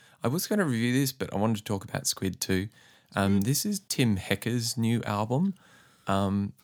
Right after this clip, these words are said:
Speaker 1: so Tim Hecker is an ambient Canadian artist, um, and it's quite interesting when, like, ambient music becomes kind of, like, more mainstream. And this was even reviewed. Did, um,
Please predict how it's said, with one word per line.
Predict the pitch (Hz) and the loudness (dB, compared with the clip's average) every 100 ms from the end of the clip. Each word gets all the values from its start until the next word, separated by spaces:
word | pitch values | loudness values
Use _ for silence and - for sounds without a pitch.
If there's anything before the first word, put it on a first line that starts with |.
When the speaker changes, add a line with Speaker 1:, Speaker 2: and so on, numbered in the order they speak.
| - | 0
Speaker 1:
so | - 123 - | 2 2 0
Tim | - 165 180 | -2 2 2
Hecker | 156 151 147 139 | 2 0 0 -2
is | - 107 98 | -2 -2 0
an | 92 - | -2 0
ambient | 104 104 101 101 95 - | 0 0 -2 -2 -2 -4
Canadian | - 90 90 107 101 104 101 - | -2 0 2 2 2 0 -2 -4
artist, | 101 104 107 - - - - - - _ - | -2 0 0 -2 -6 -18 -20 -20 -20 _ 0
um, | 98 90 92 92 90 - | 2 4 2 0 -2 -6
and | 101 95 95 98 101 - _ _ _ - | -4 -2 0 0 -2 -6 _ _ _ -16
it's | - | -6
quite | 185 - | -2 0
interesting | 196 202 196 - 165 | 2 2 -2 0 2
when, | 127 113 | 4 2
like, | 104 - | 2 0
ambient | 101 92 107 104 | 0 2 2 0
music | 104 107 110 - - - | 2 2 0 -4 -16 -8
becomes | - - - 95 90 | -6 -4 -2 0 0
kind | - - 98 | -2 -4 -4
of, | 92 | -4
like, | - - - _ | -8 -12 -14 _
more | - 98 92 | -8 -2 0
mainstream. | 92 87 98 113 - - 208 226 - _ _ _ _ - | 0 0 0 0 -2 -2 0 -2 -4 _ _ _ _ 0
And | 202 98 95 98 95 - - _ _ _ _ _ | 2 2 2 0 -4 -8 -12 _ _ _ _ _
this | - 107 101 - - - | -2 0 2 0 -6 -8
was | - 98 90 90 - - | -2 0 0 -4 -8 -6
even | 104 101 95 98 | -2 -2 0 0
reviewed. | 95 92 98 - - | 0 0 -2 -2 -4
Did, | 151 143 | -4 0
um, | 143 139 131 - | 0 0 0 -2